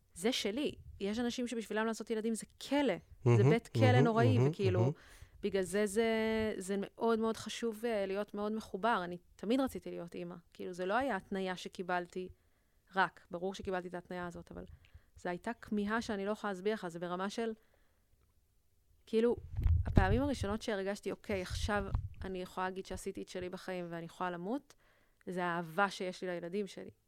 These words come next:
Speaker 1: כאילו, זה מבחינתי מייצג חוויית חיים מלאה עבורי. לא היה שום דבר שהשתווה לזה אי פעם, אתה מבין? אז, אמ, אז כאילו,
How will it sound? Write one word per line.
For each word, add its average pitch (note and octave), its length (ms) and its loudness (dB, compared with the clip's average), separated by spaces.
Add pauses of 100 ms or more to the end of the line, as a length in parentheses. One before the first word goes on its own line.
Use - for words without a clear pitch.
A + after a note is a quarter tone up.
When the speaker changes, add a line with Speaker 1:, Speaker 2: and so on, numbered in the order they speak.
Speaker 1:
כאילו, F3+ 240 -8
זה F3+ 220 -4
מבחינתי F#3+ 380 -6
מייצג F#3+ 380 -6
חוויית F#3 400 -6
חיים F3+ 440 -6 (520)
מלאה F3+ 320 -2 (400)
עבורי. F3+ 320 -2 (420)
לא G#3 80 2
היה A3+ 120 4
שום A#3 260 0
דבר G#3+ 160 0
שהשתווה F#3 520 -4
לזה F3+ 200 -4
אי F3+ 140 -4
פעם, F3 280 -6
אתה F3 120 -12
מבין? F3 340 -6 (840)
אז, F3 260 -6
אמ, F3 580 0 (1040)
אז F3+ 160 -6
כאילו, F3+ 460 -4